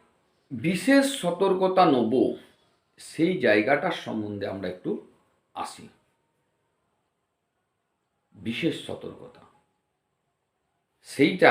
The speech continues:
হচ্ছে গিয়ে আপনার আইনি একটা সমস্যা আপনাদের কিন্তু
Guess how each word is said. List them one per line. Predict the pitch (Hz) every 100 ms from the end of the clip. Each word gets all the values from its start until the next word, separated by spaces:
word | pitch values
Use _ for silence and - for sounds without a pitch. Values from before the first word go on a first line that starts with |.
| -
হচ্ছে | 98 90 98 92
গিয়ে | 120 110
আপনার | 110 135 165 - - _ _ _ _ _ _ _ _ _ _ _ _ _ _ _ _ -
আইনি | 156 190 240 285 285 277 247
একটা | - - -
সমস্যা | 107 101 - - - - _ _ _ _ _ _ _ _ _ _ _ _ _ _ 131
আপনাদের | 123 120 110 101
কিন্তু | 101 95 151